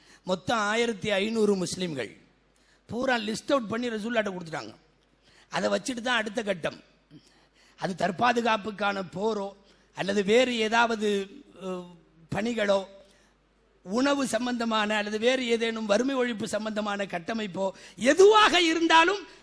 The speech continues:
முதல்ல எல்லா லிஸ்ட் அவுட்டும் கையில இருந்தது. தமிழகத்தினுடைய ஏதாவது ஒரு பகுதியில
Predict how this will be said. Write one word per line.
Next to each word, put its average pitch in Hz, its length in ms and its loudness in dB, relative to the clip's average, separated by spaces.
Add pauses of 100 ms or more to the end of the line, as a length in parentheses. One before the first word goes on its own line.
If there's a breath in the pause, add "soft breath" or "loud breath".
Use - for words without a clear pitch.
முதல்ல 381 440 2
எல்லா 415 220 2
லிஸ்ட் 392 300 0
அவுட்டும் 381 280 -2
கையில 370 260 2
இருந்தது. 208 300 -6 (1900)
தமிழகத்தினுடைய 381 800 4 (240)
ஏதாவது 415 420 6
ஒரு 381 180 2
பகுதியில 339 520 2